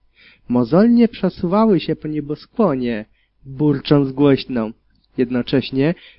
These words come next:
co jakiś czas błyskając, tworząc wymyślne wzory na ich powierzchni. Pierwsze krople deszczu zaczęły już spadać, podnosząc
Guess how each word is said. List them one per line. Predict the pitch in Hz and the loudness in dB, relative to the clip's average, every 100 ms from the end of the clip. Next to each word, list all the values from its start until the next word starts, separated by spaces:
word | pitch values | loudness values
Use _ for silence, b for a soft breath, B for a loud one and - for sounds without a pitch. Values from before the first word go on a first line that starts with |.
| b | b
co | 127 | -2
jakiś | 123 131 - | 0 -2 -4
czas | - 233 151 - | 2 4 4 2
błyskając, | 127 131 - - 175 127 110 113 - _ _ _ _ | 2 2 2 4 6 6 2 -2 -10 _ _ _ _
tworząc | - - 135 127 135 139 127 | -6 2 4 4 0 -4 0
wymyślne | 135 135 131 - 147 139 | 0 2 0 -4 -6 -4
wzory | 127 156 208 131 127 - b b - | -2 2 4 4 -2 -8 b b -4
na | 120 | -2
ich | 117 | -2
powierzchni. | - 131 131 120 - 127 120 - _ _ _ _ | -2 0 2 2 -2 -10 -10 -12 _ _ _ _
Pierwsze | - 175 214 226 | -2 0 2 0
krople | - 220 220 - 214 | 2 4 4 4 2
deszczu | 160 220 - - 143 | 4 2 0 -4 0
zaczęły | 139 131 143 135 | 0 2 2 2
już | 135 - | 0 -6
spadać, | - 208 165 123 110 - - | -2 4 4 4 0 -2 0
podnosząc | 127 127 123 - 127 120 | 0 2 0 0 -4 -6